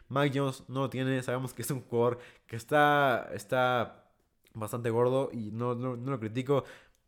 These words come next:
Pueden hacer algunos pases y para mí fue una selección increíble esta de Mac Jones. Después en la ronda dos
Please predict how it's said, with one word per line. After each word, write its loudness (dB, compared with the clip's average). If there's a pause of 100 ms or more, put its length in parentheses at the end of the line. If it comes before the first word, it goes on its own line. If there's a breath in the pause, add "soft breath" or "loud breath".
Pueden 6
hacer 2
algunos 2
pases 2
y 0
para -2
mí 0
fue -4
una -2
selección -2
increíble -4
esta -4
de -2
Mac -4
Jones. 0 (220 loud breath)
Después 2
en 6
la 4
ronda 4
dos 6